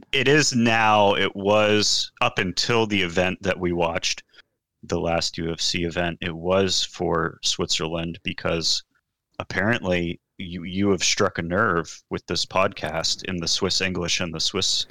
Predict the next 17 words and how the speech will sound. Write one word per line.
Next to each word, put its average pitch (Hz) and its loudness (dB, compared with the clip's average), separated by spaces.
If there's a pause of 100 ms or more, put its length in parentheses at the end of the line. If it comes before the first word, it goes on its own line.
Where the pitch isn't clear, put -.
and 85 -4
the 76 -6
Swiss. - 0 (640)
And 85 -2 (180)
we 90 -4
have, 90 0 (340)
uh, 82 0 (240)
all 92 2
the 92 -2
Swiss - 0
M 98 -2
M 90 -4
A 95 -2
fans 85 -4
listening, 76 -6
all, 85 -2
like, 82 -4